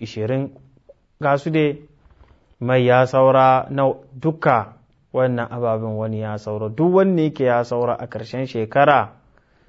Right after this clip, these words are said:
to, ya kamata, wajibi ne fidda khumsin wannan abin da ya saura. Mas'ala ta hudu, idan yaro da yake bai balaga ba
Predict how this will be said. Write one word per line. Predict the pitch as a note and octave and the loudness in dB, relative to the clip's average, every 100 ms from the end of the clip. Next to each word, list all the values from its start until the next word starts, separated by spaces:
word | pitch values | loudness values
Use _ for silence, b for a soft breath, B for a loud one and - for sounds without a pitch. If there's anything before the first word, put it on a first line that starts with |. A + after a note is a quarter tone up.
| _ - | _ -8
to, | G#2+ | -2
ya | A2 A#2+ | 0 0
kamata, | A#2 A2 A#2 A#2 A2+ A2+ A2 | -2 -4 -4 -4 -4 -2 -2
wajibi | A2+ A#2 A#2 A2 A2 A2 | -2 -2 -2 -4 -6 -6
ne | G#2 G2 | -6 -8
fidda | A#2 A2 G#2+ | -8 -4 -4
khumsin | - A2 G2+ G#2 G#2 | -4 -8 -8 -8 -8
wannan | G2+ G#2 F#2 | -8 -10 -10
abin | G2 G2+ F2+ | -12 -12 -12
da | |
ya | F2 | -14
saura. | E2+ F#2 F2 F#2 _ _ _ _ _ _ _ _ _ _ _ b b b b b b b b _ | -14 -18 -18 -20 _ _ _ _ _ _ _ _ _ _ _ b b b b b b b b _
Mas'ala | - D#3 - F#3+ G3 F3+ E3+ - - | -8 -6 0 2 6 6 4 0 -6
ta | B2+ | -6
hudu, | A#2 A2+ A2 G#2 - _ _ _ _ _ _ _ _ _ _ _ - | -4 -4 -4 -6 -14 _ _ _ _ _ _ _ _ _ _ _ -8
idan | B2+ C#3+ F#3 G3 F#3+ F#3+ C3 | -2 2 2 2 0 -2 -2
yaro | D3+ D#3+ E3 C#3+ | -2 2 2 2
da | B2+ | 0
yake | C3+ C3+ A#2+ | 0 -2 -2
bai | A2 G#2+ | -2 0
balaga | A2 A2 A#2 G#2 | 2 2 2 0
ba | G2+ F#2 | -4 -6